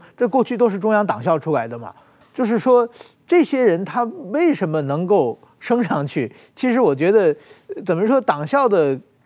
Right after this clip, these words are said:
干部，我，我在就是，我过去在邓小平时代啊，邓小平时代的时候，就是很明显就是黑猫白猫，能抓老鼠就是好猫嘛。就是我，我不管你，只要有能力能创造经济就可以。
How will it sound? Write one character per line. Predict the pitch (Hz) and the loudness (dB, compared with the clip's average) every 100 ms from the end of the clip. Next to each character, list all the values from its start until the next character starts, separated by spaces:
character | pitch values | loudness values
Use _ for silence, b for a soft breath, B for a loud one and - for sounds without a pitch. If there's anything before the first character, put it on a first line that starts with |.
| _ - - | _ -20 0
干 | 226 202 | 0 2
部， | 170 | -4
我， | 147 160 | -4 0
我 | 160 160 | 2 4
在 | 240 214 | 4 4
就 | 175 | 2
是， | 175 175 - | -4 -6 -12
我 | - 151 | -8 -6
过 | 147 254 | 0 2
去 | |
在 | 254 | 2
邓 | 233 - | 2 2
小 | 180 110 | 0 -2
平 | 139 180 | 0 -2
时 | - 139 | -2 0
代 | 135 | 0
啊， | 107 - B B B | -2 -8 B B B
邓 | 311 247 | 0 2
小 | 147 | 2
平 | 117 220 | 2 -2
时 | 214 220 | 0 2
代 | 220 170 | 4 4
的 | 143 135 135 | 2 2 0
时 | - 160 | 0 0
候， | 185 143 - B B - | 4 2 0 B B -2
就 | 208 | -2
是 | |
很 | 156 151 | 0 0
明 | 151 233 | 2 0
显 | 226 139 | 2 0
就 | 135 | 0
是 | 135 143 | 0 0
黑 | 226 233 | 2 4
猫 | 208 185 | 4 4
白 | 156 165 | 2 2
猫， | 165 151 b b - | 2 0 b b -2
能 | 180 | 2
抓 | 175 180 | 4 4
老 | 156 | 4
鼠 | 156 139 | 2 0
就 | |
是 | 135 | -2
好 | - 107 | -2 -8
猫 | 123 | -8
嘛。 | 123 104 - | -10 -12 0
就 | 240 | 4
是 | |
我， | 185 131 | 4 2
我 | - 190 170 | 0 0 0
不 | 160 302 | 0 0
管 | 185 147 170 | 2 0 0
你， | 139 104 B B | -4 -8 B B
只 | 196 | 2
要 | 240 254 | 4 4
有 | 143 | 2
能 | 127 151 | -2 -2
力 | 196 | 0
能 | 160 185 | 0 -2
创 | 226 | 0
造 | 185 | 0
经 | 139 196 202 | 0 0 0
济 | 180 | 0
就 | 135 | -2
可 | 120 135 | -2 -2
以。 | 117 | -4